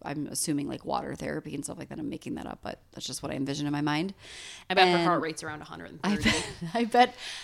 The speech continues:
Speaker 1: I bet you her heart rate is not a hundred ninety-eight.
Speaker 2: Probably not.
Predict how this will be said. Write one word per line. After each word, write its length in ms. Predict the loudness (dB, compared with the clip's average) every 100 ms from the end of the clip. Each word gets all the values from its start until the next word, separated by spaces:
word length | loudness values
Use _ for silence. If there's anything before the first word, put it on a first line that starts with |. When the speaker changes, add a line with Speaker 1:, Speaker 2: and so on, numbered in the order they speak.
| -14 -8
Speaker 1:
I 160 | -6
bet 180 | -2 0
you 160 | 2 4
her 180 | 2
heart 180 | 2 2
rate 160 | 4 2
is 100 | 4
not 520 | 2 2 0 -6 -14 -20 _
a 20 | -2
hundred 320 | 0 0 0
ninety-eight. 580 | -2 -2 -4 -8 -10 -10
Speaker 2:
Probably 280 | -8 -6
not. 220 | -6 -8